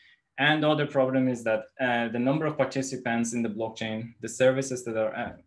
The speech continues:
uh, the number of participants in I O T, the services that they offer, and all these are ever increasing. So new services are introduced,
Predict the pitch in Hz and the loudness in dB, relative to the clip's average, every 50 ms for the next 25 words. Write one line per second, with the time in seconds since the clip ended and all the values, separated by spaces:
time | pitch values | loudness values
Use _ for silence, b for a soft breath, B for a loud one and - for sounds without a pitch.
0 | - - - 120 110 110 110 107 113 120 123 131 131 127 131 123 117 113 - 120 | -16 -10 -8 -6 -4 -4 -4 -4 -2 0 2 2 2 2 0 -4 -6 -4 -4 -6
1 | 117 - - - 120 113 110 110 113 - - 117 113 110 110 107 101 - - 117 | -8 -8 -10 -8 -6 -6 -6 -6 -8 -8 -6 -6 -4 -4 -4 -4 -6 -4 -4 -4
2 | 113 107 101 107 - - 127 127 127 127 127 - 123 - - 110 104 - 107 104 | -4 -4 -4 -8 -6 -4 -2 0 0 -2 -4 -8 -10 -6 -4 -4 -4 -2 -4 -4
3 | - - - 113 - 113 110 104 104 - B B B B B B B - 123 127 | -4 -4 -6 -6 -4 -2 -2 0 -2 -2 B B B B B B B -2 0 2
4 | 127 131 127 127 127 117 113 120 117 117 123 131 117 127 127 117 113 104 - 113 | 2 2 4 2 2 2 2 -2 -2 0 0 0 0 2 2 0 0 -2 -4 -4
5 | 107 104 98 98 - - - - 117 107 110 120 131 139 135 139 139 135 135 135 | -6 -6 -6 -10 -14 -14 -8 -6 -4 -2 0 2 2 2 2 2 2 0 0 -2
6 | 143 131 135 131 123 120 120 120 127 123 123 120 123 127 123 127 | -4 -2 -2 -2 -2 -2 -4 -2 -2 -2 0 0 0 0 0 -2